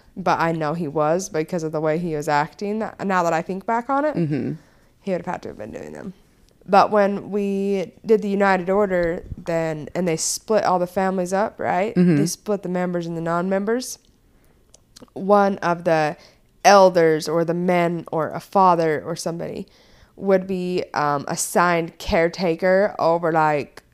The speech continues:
Speaker 1: a specific family. Or, like, say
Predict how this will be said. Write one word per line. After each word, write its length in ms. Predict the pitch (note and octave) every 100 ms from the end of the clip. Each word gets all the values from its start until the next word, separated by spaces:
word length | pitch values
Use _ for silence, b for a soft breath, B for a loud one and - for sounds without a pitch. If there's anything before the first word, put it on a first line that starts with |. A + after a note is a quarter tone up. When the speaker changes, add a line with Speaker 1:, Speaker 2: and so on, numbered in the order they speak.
| _
Speaker 1:
a 40 | E3+
specific 800 | - - - F3 D#3 B2+ _ -
family. 640 | - F#3 D#3+ C#3+ A#2 - - b b -
Or, 160 | F#3+
like, 320 | F3+ E3+ D#3+ -
say 680 | - G3+ F3+ E3+ E3+ F#3